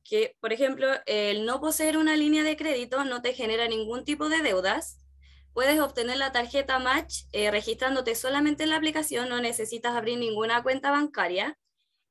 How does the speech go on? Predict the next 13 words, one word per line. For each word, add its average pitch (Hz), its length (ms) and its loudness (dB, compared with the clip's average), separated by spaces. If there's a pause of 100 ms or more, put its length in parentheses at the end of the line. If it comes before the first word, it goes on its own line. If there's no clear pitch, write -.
(120)
no 240 200 0
requieres 285 400 2
pa-, - 260 -2
eh, 202 800 -2
pagar 214 300 2
una 254 160 0
renta 220 320 -2
mínima, 247 560 0 (760)
no 214 200 -4
tiene 233 240 2
comisión 226 640 -2
por 208 260 0
mantención, 196 880 0